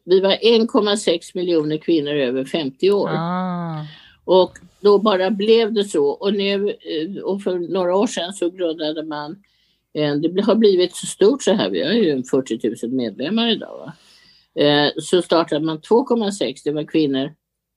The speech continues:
Speaker 1: under femtio år. Och det är en fantastisk organisation. Och där är det många sveer som har varit med och hjälpt till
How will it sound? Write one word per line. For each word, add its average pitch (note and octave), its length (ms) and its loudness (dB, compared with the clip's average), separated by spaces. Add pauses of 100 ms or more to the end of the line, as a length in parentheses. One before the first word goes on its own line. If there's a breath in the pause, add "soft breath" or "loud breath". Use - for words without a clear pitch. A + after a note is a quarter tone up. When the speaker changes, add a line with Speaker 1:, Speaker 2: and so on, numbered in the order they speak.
Speaker 1:
under B3 280 4
femtio C#3+ 420 -4
år. - 260 -8 (640 loud breath)
Och G3+ 320 2
det G3 240 4
är F3 100 0
en F3 120 -6 (160)
fantastisk - 920 -8
organisation. A#2 880 -6
Och B2+ 140 -6
där B3+ 380 2
är G#3+ 100 6
det G#3+ 80 6
många D#3+ 340 0
sveer D#3 420 2
som D3 200 -6
har C#3 100 -6
varit C3+ 280 -6
med B2 260 -2
och - 120 -14
hjälpt A#2 260 -10
till A#2+ 320 0